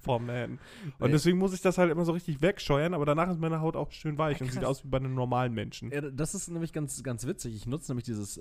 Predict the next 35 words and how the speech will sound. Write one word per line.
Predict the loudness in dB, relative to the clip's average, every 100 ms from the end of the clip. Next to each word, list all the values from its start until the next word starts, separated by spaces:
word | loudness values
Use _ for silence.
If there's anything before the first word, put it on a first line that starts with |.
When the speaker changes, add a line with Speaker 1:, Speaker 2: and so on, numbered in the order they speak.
| -10
Speaker 2:
dieses | -8 -8
feste | -2 -2 -2 -4
Duschpeeling | -2 -4 -6 -8 -6 -6 -6 -10 -10
in | -8 -4
Peach | 0 0 0 -4 -6
von, | -4 0
von | 0
Balea, | 0 0 0 0
glaub | -2 -4
ich, | -4
ist | -4
das, | -6
ne? | -6
Von, | -6 -6 -4
Speaker 1:
Ja. | -4
Speaker 2:
von, | -2 -4 -6 -8
von | -8 -6
der | -4
Eigenmarke | -6 -4 -6 -8
von | -10 -8
D | 0
M. | 2 2 -2 -12 -6
Das | -4 0
nutze | 2 12 12
ich |
Speaker 1:
<laughs> | 12 8
Um |
den | 6 2 4
Hoden | 4 4
frei | 2 2 2
zu | 4 2
schaufeln. | 2 0 0 0 2 4
Speaker 2:
<laughs> | 4
Das, | 2 2 0 0 -4 -2
das, | 0